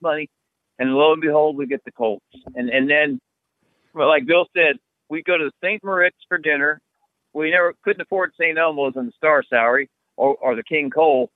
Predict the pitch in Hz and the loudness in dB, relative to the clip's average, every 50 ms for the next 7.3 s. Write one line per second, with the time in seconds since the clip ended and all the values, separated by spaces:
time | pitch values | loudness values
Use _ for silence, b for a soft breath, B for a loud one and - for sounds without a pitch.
0 | _ _ _ _ _ _ - - - - 160 - _ _ _ _ _ _ _ _ | _ _ _ _ _ _ -18 -6 -2 -2 -2 -2 _ _ _ _ _ _ _ _
1 | _ _ _ - 190 220 226 202 196 185 165 147 _ _ _ _ _ _ _ _ | _ _ _ -2 0 2 2 0 0 -2 -8 -18 _ _ _ _ _ _ _ _
2 | _ _ _ _ _ - 131 127 160 175 175 170 151 - - 190 208 196 - _ | _ _ _ _ _ -20 -14 -12 -10 -10 -10 -10 -8 -4 -2 0 0 -2 -4 _
3 | - 156 151 135 147 151 147 139 127 120 _ 151 147 143 147 151 151 147 143 - | -6 -6 -4 -2 0 0 0 0 -2 -4 _ -4 -4 -4 -4 -8 -10 -12 -10 -6
4 | - 147 120 127 123 139 113 107 113 110 113 127 143 - _ _ 147 143 135 135 | -4 -4 -4 -4 -6 -10 -12 -10 -8 -4 -4 -2 -4 -4 _ _ -2 0 0 0
5 | 131 113 107 110 104 95 - - 127 131 127 127 123 120 120 123 - - 110 95 | -2 -4 -8 -10 -10 -6 -2 2 4 6 6 6 4 4 2 0 -2 -6 -12 -12
6 | 95 101 127 139 135 _ _ 131 123 120 117 117 120 _ _ _ - 98 110 127 | -8 -4 -4 -4 -4 _ _ -6 -4 -4 -4 -4 -8 _ _ _ -16 -16 -14 -10
7 | - 107 107 113 127 127 | -8 -6 -4 -2 -2 -2